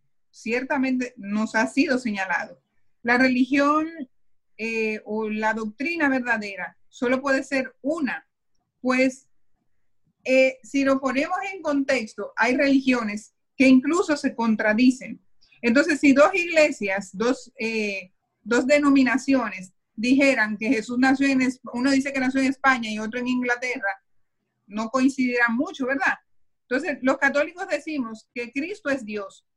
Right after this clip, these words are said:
otros niegan esa afirmación. Entonces, en nuestro caso, con, con, o sea, claro que no podemos tener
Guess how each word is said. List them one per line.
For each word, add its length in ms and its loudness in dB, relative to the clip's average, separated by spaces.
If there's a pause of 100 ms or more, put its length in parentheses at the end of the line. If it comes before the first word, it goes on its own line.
(300)
otros 360 0
niegan 460 0
esa 200 -8
afirmación. 720 -6 (420)
Entonces, 280 -2
en 80 4
nuestro 320 -2
caso, 280 0
con, 300 -4 (140)
con, 360 -4 (160)
o 60 -10
sea, 200 0
claro 280 0
que 60 -12
no 100 -6
podemos 300 -6
tener 420 0